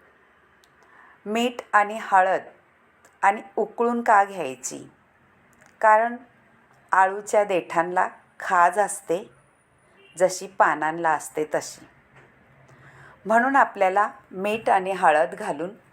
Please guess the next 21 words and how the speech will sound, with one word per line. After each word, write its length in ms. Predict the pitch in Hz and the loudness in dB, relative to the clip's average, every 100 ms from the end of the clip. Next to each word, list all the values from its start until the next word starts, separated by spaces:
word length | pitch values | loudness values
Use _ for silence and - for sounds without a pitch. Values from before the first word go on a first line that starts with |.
| _ | _
उकळून 420 | 196 - 185 208 | -8 -2 -2 -2
घ्यायचं 420 | 220 247 165 - 170 | -4 -4 -4 -2 -4
आहे, 260 | 160 180 - _ _ _ - _ | -4 -10 -14 _ _ _ -20 _
म्हणजे 320 | 202 190 180 | -2 0 2
आपला 440 | 233 180 - 170 214 - _ 165 | 2 2 0 0 0 -6 _ -6
घसा 420 | 175 180 175 175 226 _ - | -4 -2 0 -2 -4 _ 0
खवखवत 680 | 190 160 - 160 160 175 - | 2 2 0 -2 -2 -4 -4
नाही. 340 | 156 - - _ _ _ _ _ _ _ _ _ - - _ _ - - - - - | -4 -6 -16 _ _ _ _ _ _ _ _ _ -18 -18 _ _ -20 -20 -20 -14 -2
आता 220 | 240 - - | 0 0 -2
उकळून 440 | 285 - 262 277 285 | -6 -4 0 0 0
झालेली 560 | 294 214 190 214 254 | 0 0 -2 -4 -2
आहेत, 260 | 262 240 269 - _ _ - - _ - | -2 -2 -6 -10 _ _ -20 -20 _ 0
काढून 380 | 214 175 190 214 | 2 2 -2 -8
घ्यायची 440 | 247 196 160 - | -6 -6 -6 -6
आहेत 300 | 202 170 170 196 - _ _ _ _ - _ _ - - | -6 -4 -6 -10 -20 _ _ _ _ -20 _ _ -20 -10
सगळी 560 | - 190 - 160 180 - _ _ _ _ _ | 0 0 2 -2 -2 -10 _ _ _ _ _
आणि 240 | 190 208 240 - | -2 -2 -6 -4
थंड 280 | 208 170 | -4 0
करून 420 | 170 175 180 156 165 | 0 2 -2 -4 -8
घ्यायची 440 | 175 127 - - | -10 -10 -12 -12
आहे. 340 | 131 - - | -12 -14 -20